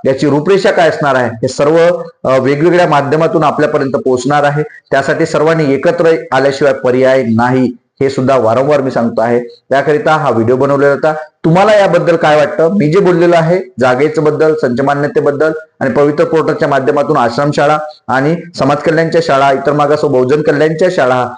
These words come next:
याचे सुद्धा भरती याच पोर्टलच्या माध्यमातून भरण्यात यावी, तेव्हा कुठं आपल्या सर्वांना न्याय मिळेल. याबद्दल सुद्धा तुम्हाला काय वाटतं हे सुद्धा कमेंट बॉक्समध्ये कळवा आणि व्हिडिओ आवडले असल्यास लाईक करा आणि शेअर सुद्धा करा आणि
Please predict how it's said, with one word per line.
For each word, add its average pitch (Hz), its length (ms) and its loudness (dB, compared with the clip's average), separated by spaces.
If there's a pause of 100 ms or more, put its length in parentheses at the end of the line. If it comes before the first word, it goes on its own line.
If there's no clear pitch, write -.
(160)
याचे 165 960 -2
सुद्धा 156 320 0
भरती 135 640 -2
याच 156 280 0
पोर्टलच्या 156 380 0
माध्यमातून 135 460 -2
भरण्यात 123 340 0
यावी, 131 160 0
तेव्हा 147 220 2
कुठं 151 160 0
आपल्या 143 200 0
सर्वांना 135 380 0
न्याय 123 240 2
मिळेल. 117 260 0 (280)
याबद्दल 170 400 2
सुद्धा 170 220 0
तुम्हाला 147 280 0
काय 131 160 0
वाटतं 120 320 -2
हे 135 100 0
सुद्धा 135 200 -2
कमेंट 120 300 0
बॉक्समध्ये 117 360 0
कळवा 117 260 0 (320)
आणि 165 440 -2
व्हिडिओ 143 200 2
आवडले 165 380 4
असल्यास 156 380 0
लाईक 131 320 0
करा 160 200 2 (320)
आणि 160 240 0 (180)
शेअर 185 360 0
सुद्धा 156 280 0
करा 117 280 0 (280)
आणि 151 300 0